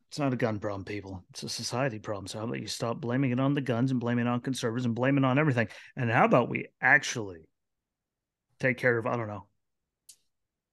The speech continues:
bad people? That, 'cause, you know, guess what? I'm pretty sure you have to, like,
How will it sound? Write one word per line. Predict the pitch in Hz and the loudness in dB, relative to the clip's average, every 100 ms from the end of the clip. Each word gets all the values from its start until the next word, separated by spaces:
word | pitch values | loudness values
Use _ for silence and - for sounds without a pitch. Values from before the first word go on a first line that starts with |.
| _ _ - | _ _ 2
bad | 151 180 | 4 4
people? | 135 113 104 | 0 0 -4
That, | 104 - _ _ _ | -10 -12 _ _ _
'cause, | 135 120 - - | -2 -2 -6 -2
you | 139 | 0
know, | 127 - | 0 0
guess | 151 156 - | 4 4 6
what? | 156 117 | 4 4
I'm | |
pretty | - 143 | 0 -2
sure | 131 135 | 0 2
you | 127 | 2
have | 123 | 0
to, | - | -2
like, | 123 | -4